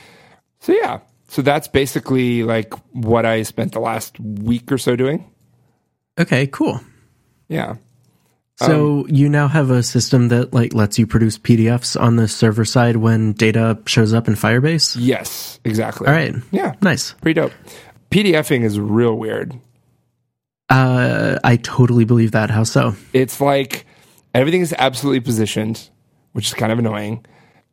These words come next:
Speaker 1: And
Speaker 2: Hmm.
Speaker 1: then, like, so y-, it's really hard to do really interesting layouts.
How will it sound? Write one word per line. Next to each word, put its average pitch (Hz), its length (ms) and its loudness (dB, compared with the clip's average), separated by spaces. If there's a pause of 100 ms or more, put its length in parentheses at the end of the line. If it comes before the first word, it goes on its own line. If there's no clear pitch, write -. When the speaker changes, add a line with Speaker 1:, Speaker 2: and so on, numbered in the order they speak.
(160)
Speaker 1:
And 127 140 4
Speaker 2:
Hmm. 120 60 2
Speaker 1:
then, 123 240 0
like, 113 400 -2
so - 120 -4
y-, 120 160 -2
it's 127 180 -4
really 135 300 0
hard 135 220 0
to 123 80 -6
do 120 140 2
really 117 200 0
interesting 107 340 -6
layouts. 131 680 -2